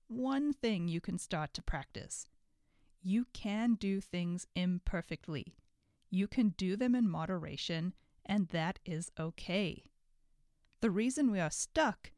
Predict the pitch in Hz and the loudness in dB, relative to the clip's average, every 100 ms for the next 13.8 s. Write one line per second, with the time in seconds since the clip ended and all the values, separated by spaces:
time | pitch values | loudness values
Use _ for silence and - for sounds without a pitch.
0 | _ _ 208 208 180 - - 190 196 190 | _ _ 2 2 2 -2 -2 0 0 0
1 | 185 175 156 160 - 247 311 - 135 196 | 0 -2 -4 -6 -2 -2 -2 -4 -2 -2
2 | - _ _ - 202 - 220 196 202 - | -4 _ _ -8 -6 -2 -2 -2 -4 -4
3 | - 294 - - 185 170 247 - 143 151 | -4 -6 -8 -6 -2 2 2 0 -2 -4
4 | - - - - - 214 220 226 - - | -6 -14 -20 -12 -4 -2 0 -2 -6 -14
5 | - 185 190 226 240 - 226 180 180 180 | -4 0 2 0 -2 -2 -2 -2 -2 2
6 | 196 190 - 202 247 - - _ _ _ | 2 2 0 2 0 -2 -12 _ _ _
7 | _ _ _ _ - 214 214 269 294 185 | _ _ _ _ -4 0 2 4 4 2
8 | 196 180 - 185 - - _ - - 190 | 0 -2 -2 -4 -6 -20 _ -16 -4 -2
9 | 196 214 226 208 202 170 165 165 - 226 | 2 0 0 0 0 0 -2 -6 -6 -6
10 | 202 - 180 175 190 156 165 175 175 175 | -6 -2 -2 -2 -4 -4 -2 -2 -2 -4
11 | 170 165 - 165 147 151 214 - - - | -4 -6 -6 -4 -2 0 -2 -4 -16 -18
12 | _ _ - 214 - - - 196 247 247 | _ _ -2 0 0 -2 -4 -2 -2 2
13 | 269 240 175 170 180 160 156 | 4 4 4 0 0 -2 -4